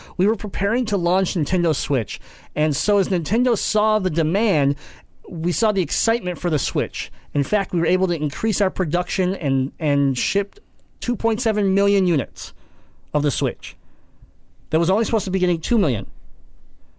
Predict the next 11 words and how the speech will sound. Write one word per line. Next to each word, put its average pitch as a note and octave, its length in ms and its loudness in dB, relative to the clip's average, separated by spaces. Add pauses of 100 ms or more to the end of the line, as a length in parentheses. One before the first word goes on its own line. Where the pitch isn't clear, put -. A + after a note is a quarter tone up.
(560)
Or D3+ 120 -2
seven G#3+ 260 0
hundred G3 240 0
thousand F#3+ 640 0
units F3 320 2
were D3+ 80 0
made D3 380 0 (320)
because C#3 380 0
they D3 200 2
could C#3+ 180 -8
tell E3 460 2